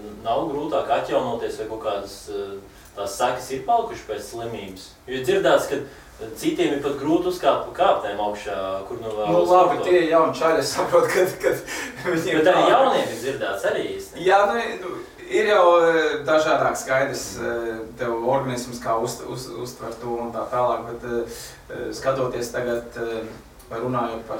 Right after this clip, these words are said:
Speaker 2: tiem, kuri ir izslimojuši, kā es Rīgā, viņiem tas jau tika izslimots pirms trījiem, četriem mēnešiem. Nav tā, ka viņi izslimoja tagad, atgriežas, un, kā tu pats teici, tagad nekādi viņi tur
Speaker 1: Jā.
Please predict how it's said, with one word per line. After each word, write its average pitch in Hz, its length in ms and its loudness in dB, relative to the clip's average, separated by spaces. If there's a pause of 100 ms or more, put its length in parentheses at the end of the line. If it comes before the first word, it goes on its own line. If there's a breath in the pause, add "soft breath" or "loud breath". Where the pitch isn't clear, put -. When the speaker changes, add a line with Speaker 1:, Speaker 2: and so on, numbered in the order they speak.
(160)
Speaker 2:
tiem, 123 240 -6
kuri 120 160 -8
ir 123 100 -4
izslimojuši, 120 540 -6
kā 127 140 -2
es - 120 -8
Rīgā, 120 380 -2
viņiem 135 420 -6
tas 127 220 0
jau 120 180 0
tika 120 220 -10
izslimots 117 480 -10
pirms - 240 -14 (480)
trījiem, 127 320 -4
četriem 127 340 -2
mēnešiem. 135 420 -2
Nav 135 200 4
tā, 156 100 6
ka 131 120 4
viņi 139 360 0
izslimoja 127 680 0
tagad, 151 400 4 (720 loud breath)
atgriežas, 156 880 4 (600)
un, 131 380 -2
kā 131 160 4
tu - 80 -2
pats 127 180 0
teici, 139 240 0
tagad 127 200 -2
nekādi 127 600 4
viņi 117 140 -8
tur 113 100 -8
Speaker 1:
Jā. 107 140 -8